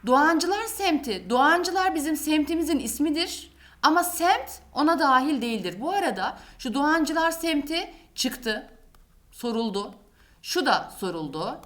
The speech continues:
Uzungöl beldesi. İkisi T D K'de de vardır. Uzungöl beldesi örneği bu arada.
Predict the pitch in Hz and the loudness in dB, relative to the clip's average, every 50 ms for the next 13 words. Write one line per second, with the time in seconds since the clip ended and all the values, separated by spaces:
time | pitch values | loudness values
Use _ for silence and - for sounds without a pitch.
0 | - - _ _ _ - 214 190 190 220 214 196 190 180 175 165 175 165 165 160 | -20 -20 _ _ _ -10 -8 -6 -4 -2 -2 -2 -2 -2 -2 -2 -2 -4 -4 -4
1 | 190 208 - - - 269 294 - 302 - 381 - 311 320 302 220 285 285 294 285 | -6 -6 -8 -8 -8 -8 -6 -6 -6 -8 -6 -4 -2 -2 -2 -2 -2 -2 -2 -2
2 | 294 285 247 254 226 202 180 165 160 160 156 156 147 180 196 226 220 202 190 175 | -4 -4 -2 -2 -2 0 0 0 -2 -2 -4 -6 -6 -4 -2 0 0 0 0 -2
3 | 170 160 165 151 151 147 156 151 - - - 147 156 151 143 143 143 143 143 143 | -2 -2 -4 -4 -4 -6 -8 -8 -10 -10 -10 -8 -8 -8 -6 -8 -8 -8 -6 -6
4 | 139 135 135 139 160 262 - - | -4 -4 -4 -6 -4 -6 -6 -6